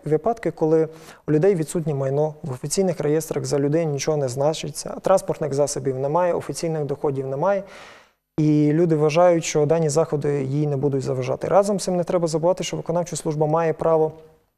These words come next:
вилучати, приходити за місцем проживання особи і вилучати фактично все, що вони бачать.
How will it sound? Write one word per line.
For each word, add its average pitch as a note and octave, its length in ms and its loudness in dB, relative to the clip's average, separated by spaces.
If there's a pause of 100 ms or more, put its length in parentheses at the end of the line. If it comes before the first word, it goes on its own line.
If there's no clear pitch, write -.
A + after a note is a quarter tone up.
(440)
вилучати, D3 640 0
приходити D3+ 440 0
за C#3 120 0
місцем C#3+ 260 -4
проживання C#3 400 -4
особи G3+ 300 -2
і F3 40 2
вилучати D3+ 580 -4
фактично E3+ 460 -6
все, - 180 -6
що - 140 -6
вони C#3+ 220 -2
бачать. - 480 -6